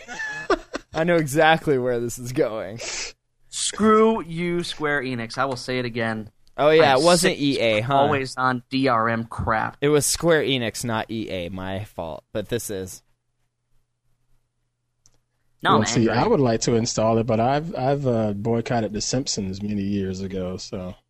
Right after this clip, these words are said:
Speaker 3: I'm out of
Speaker 1: What?
Speaker 3: luck, too.
Speaker 2: Why?
Speaker 3: Yeah, man. Well, if, for those watching the broadcast, you'd see I have a Clemson shirt on. And during one of the Simpsons episodes,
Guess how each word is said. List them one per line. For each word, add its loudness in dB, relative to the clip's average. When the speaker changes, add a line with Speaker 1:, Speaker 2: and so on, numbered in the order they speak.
Speaker 3:
I'm -4
out -4
of -2
Speaker 1:
What? 4
Speaker 3:
luck, -2
too. -6
Speaker 2:
Why? 0
Speaker 3:
Yeah, -14
man. -12
Well, 2
if, -8
for -4
those 4
watching 2
the 2
broadcast, 0
you'd -6
see 0
I 0
have -2
a -4
Clemson -4
shirt -4
on. -12
And -2
during 2
one 4
of 2
the 0
Simpsons 0
episodes, -2